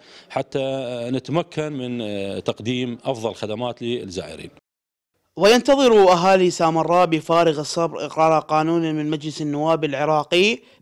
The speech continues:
Speaker 2: باستقطاع دولار واحد من كل زائر أجنبي يعود لريعها للمدن المقدسة التي تشهد توافد آلاف الزائرين سنويًا، الأمر الذي يراه مراقبون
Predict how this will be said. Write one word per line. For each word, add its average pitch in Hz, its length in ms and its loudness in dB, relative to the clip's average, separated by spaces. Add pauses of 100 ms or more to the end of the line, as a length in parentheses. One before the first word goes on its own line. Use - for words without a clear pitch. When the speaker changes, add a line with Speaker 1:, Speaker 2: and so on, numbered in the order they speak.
Speaker 2:
باستقطاع 147 720 0
دولار 151 540 2
واحد 151 500 0
من 151 80 -4
كل 160 300 -2
زائر 156 400 2
أجنبي 151 800 -2 (220)
يعود 151 340 2
لريعها 156 800 2
للمدن 160 500 -2
المقدسة 151 840 0 (300)
التي 147 300 0
تشهد 151 460 -4
توافد 151 480 0
آلاف 143 460 0
الزائرين 151 640 -2
سنويًا، 135 840 -2 (360)
الأمر 139 320 -2
الذي 143 300 0
يراه 151 360 2
مراقبون 151 800 0